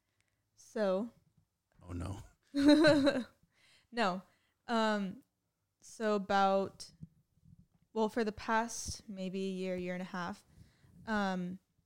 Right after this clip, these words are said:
Speaker 1: I've struggled with, um, anxiety and some, to some extent, depression. And so, um, I was having a conversation with my dad one time,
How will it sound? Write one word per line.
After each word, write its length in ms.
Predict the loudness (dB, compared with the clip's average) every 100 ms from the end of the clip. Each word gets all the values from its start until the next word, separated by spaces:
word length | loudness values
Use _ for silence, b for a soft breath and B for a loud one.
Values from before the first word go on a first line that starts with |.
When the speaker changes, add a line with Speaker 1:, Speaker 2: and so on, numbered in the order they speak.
| _ _ _ _ _ _
Speaker 1:
I've 140 | -8 -6
struggled 480 | -4 -2 -4 -6
with, 300 | -4 -4 -4 -10 _ _ _
um, 600 | -10 -8 -6 -6 -6 -10 -12 _ _ _
anxiety 720 | -2 0 2 2 0 0 0
and 300 | -2 -4 -6 -10
some, 600 | -16 -10 -6 -6 -6 -8 -12 _ _ _ _ _ _ _
to 100 | -6
some 200 | -2 -2
extent, 640 | -4 -10 -8 -6 -6 -8
depression. 680 | -10 -8 -6 -6 -4 -4 -4 -6
And 240 | -2 -2
so, 640 | -2 -4 0 2 2 -2 -8 -14 _ _ _ _ -20 -20 -14
um, 640 | -4 -2 0 -2 -4 -8 -10 -14 -20 _ _ _ _ _ _ _ _
I 80 | 0
was 140 | 2
having 220 | 2 2 2
a 40 |
conversation 560 | 2 0 2 0 0 -2
with 120 | 0
my 80 | 0
dad 240 | 2 2
one 140 | 2 0
time, 360 | -2 -2 -4